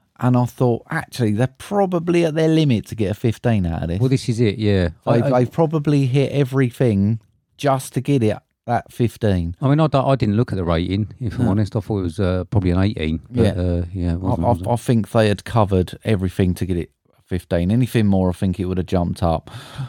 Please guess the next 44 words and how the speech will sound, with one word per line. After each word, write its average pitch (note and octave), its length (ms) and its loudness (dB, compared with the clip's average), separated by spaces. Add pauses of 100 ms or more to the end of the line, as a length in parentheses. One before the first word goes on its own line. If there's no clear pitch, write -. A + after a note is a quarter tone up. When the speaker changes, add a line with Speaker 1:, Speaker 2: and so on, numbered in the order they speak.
(500)
Speaker 1:
And F#3+ 140 0
Speaker 2:
Could, F3+ 100 2
Speaker 1:
I - 80 -4
Speaker 2:
could E3 220 -2
you E3 80 2
have D3 100 -2
taken D#3 300 0
a D3 40 2
balls C#3+ 300 0
out C#3 160 0
blood C3+ 220 0
fest? - 340 -4 (420)
I A#2+ 60 -2
Speaker 1:
I B2 60 2
Speaker 2:
mean, B2 80 2
Speaker 1:
could B2 60 0
Speaker 2:
w-, D4+ 160 2
Speaker 1:
have C4 60 2
Speaker 2:
would, D3 100 2
Speaker 1:
done. - 160 2
Speaker 2:
would C#3+ 180 0
you C3+ 160 2
have A2+ 140 -4
had B2 180 -2
this A#2 180 0
film A#2 320 0
as G#2+ 80 0
a G#2 60 0
balls G2+ 320 -2
out G2+ 200 -2
blood G#2+ 200 0
Speaker 1:
I - 20 2
mean, B3 100 2
Speaker 2:
fest? F2 200 -2 (160)
Speaker 1:
I A#3+ 180 2
was G3+ 180 0
actually C#3 420 -2
happy G#2 720 -2 (200)
with A#2+ 380 -2
this A#2 300 -2
film G2 420 2
at G#2 220 -2
that F#2+ 180 -2
level. E2+ 400 -2